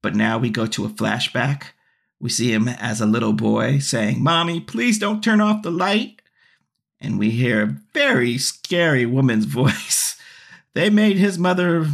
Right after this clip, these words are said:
a bad apple with just a few lines <laughs> here. And she's saying, "Stop whining. One more word out of you, you know what's coming."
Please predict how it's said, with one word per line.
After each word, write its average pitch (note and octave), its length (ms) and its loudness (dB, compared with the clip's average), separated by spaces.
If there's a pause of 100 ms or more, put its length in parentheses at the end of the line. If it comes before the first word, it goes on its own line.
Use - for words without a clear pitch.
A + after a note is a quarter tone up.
(540)
a A#2 200 -6
bad D3+ 320 0
apple C3 400 0
with B2 160 -2
just D3 200 0
a C#3+ 40 -2
few D#3 180 0
lines D3 440 0
<laughs> - 140 -8
here. A#2+ 420 -2 (540)
And A2+ 300 0
she's C#3 260 0
saying, C3 220 -2
"Stop F3 380 -2
whining. E3 680 2
One E3+ 180 0
more G3 180 2
word G3 260 2
out F3 160 0
of E3+ 60 0
you, E3+ 140 2
you E3+ 180 2
know F#3 200 4
what's E3+ 200 0
coming." D#3+ 460 -2